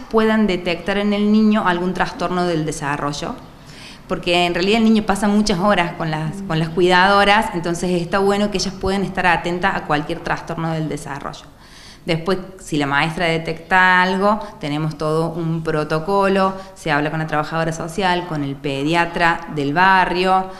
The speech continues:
eh, y bueno, y después de eso se puede derivar el equipo de estimulación temprana que funciona en el centro pediátrico. Así que estamos muy contentos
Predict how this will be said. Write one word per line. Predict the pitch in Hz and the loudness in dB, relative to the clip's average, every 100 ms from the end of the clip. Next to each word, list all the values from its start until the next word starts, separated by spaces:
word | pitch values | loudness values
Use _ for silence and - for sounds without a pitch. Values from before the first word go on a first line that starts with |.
| - - - | -18 -18 -6
eh, | 160 156 156 156 | -2 -2 -2 -4
y | 175 165 | -4 -2
bueno, | 151 143 | -2 -4
y | 165 | -4
después | 156 156 180 175 | -4 -4 -4 -2
de | 180 | -2
eso | 170 208 | -2 -6
se | 196 | -8
puede | - 160 160 160 | -4 0 2 2
derivar | 156 143 156 160 | 0 0 0 0
el | 165 | 0
equipo | 156 151 147 | -2 -4 -6
de | 151 | -6
estimulación | - 147 139 135 160 160 | -4 -6 -6 -8 -8 -6
temprana | 160 165 175 165 170 | -4 -4 -2 -2 -4
que | 147 | -8
funciona | - 131 151 143 | -12 -10 -6 -6
en | |
el | 139 131 | -6 -8
centro | 131 131 - - - - - | -10 -12 -14 -20 -20 -18 -8
pediátrico. | 131 120 107 - - - - - - 196 - | -6 -6 -10 -16 -20 -20 -20 -20 -18 -12 -2
Así | 170 165 202 | -2 0 0
que | 220 | 0
estamos | 208 202 196 | 2 2 4
muy | 190 220 233 | 4 4 4
contentos | 202 175 170 - - 196 | 4 4 2 -2 0 -2